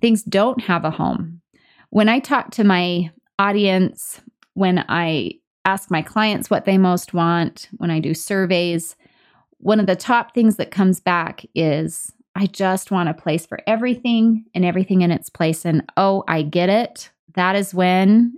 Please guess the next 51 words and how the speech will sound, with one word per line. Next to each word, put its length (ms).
things 240
are 100
humming. 460
That's 300
when 140
you 80
know 160
you've 200
got 200
your 140
organized 480
life. 420
Um, 420
we're 120
always 240
working 340
on 160
it, 160
right? 240
But 100
that's 180
a 60
really 260
great 220
milestone 540
to 60
hit. 240
So 380
if 200
you 160
feel 500
like 280
there's 240
no 220
place 340
to 100
put 220
things 220
away 180
because 300
nothing 400
really 220
has 220
a 60
home, 460
again, 300
I 60
want 180
to 80
encourage 520
you, 400